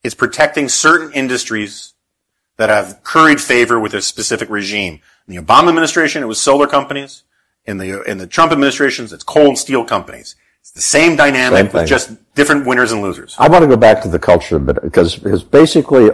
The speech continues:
Speaker 2: all of you are living in a culture which exhibits the problems that Jonah and I are talking about, and by that I mean the American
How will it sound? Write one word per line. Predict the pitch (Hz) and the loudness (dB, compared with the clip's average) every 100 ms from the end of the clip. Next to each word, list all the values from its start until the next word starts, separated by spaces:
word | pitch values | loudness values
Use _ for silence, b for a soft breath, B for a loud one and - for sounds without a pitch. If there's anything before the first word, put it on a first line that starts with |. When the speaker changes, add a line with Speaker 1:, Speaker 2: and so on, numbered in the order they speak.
| - | 4
Speaker 2:
all | 131 156 | 6 6
of | 147 | 4
you | 104 90 87 90 | 2 2 2 2
are | 82 80 | 2 4
living | 90 80 76 60 69 - _ _ _ _ _ - | 4 4 0 -4 -12 -18 _ _ _ _ _ 2
in | 107 | 4
a | 95 | 4
culture | 87 - 113 110 - 110 | 2 2 2 2 4 2
which | 90 92 - | 4 2 2
exhibits | 80 73 - 104 95 - - - | 0 0 2 4 4 0 -2 -12
the | - 76 | -6 -8
problems | - 92 92 82 85 78 78 - - | 0 2 4 2 0 -2 -6 -10 -4
that | 76 82 | -2 -2
Jonah | - 80 76 | 0 0 0
and | - 73 | 0 0
I | 73 69 | 2 0
are | |
talking | 67 80 76 73 | 2 2 2 -2
about, | 69 71 64 B B B | 0 2 2 B B B
and | 71 | -2
by | 69 71 | 2 4
that | 78 80 69 | 4 4 2
I | 73 | 0
mean | 73 69 65 65 _ _ _ _ | 0 -2 -4 -10 _ _ _ _
the | 87 | -2
American | 71 76 73 71 69 65 58 | 0 2 2 0 -2 -6 -10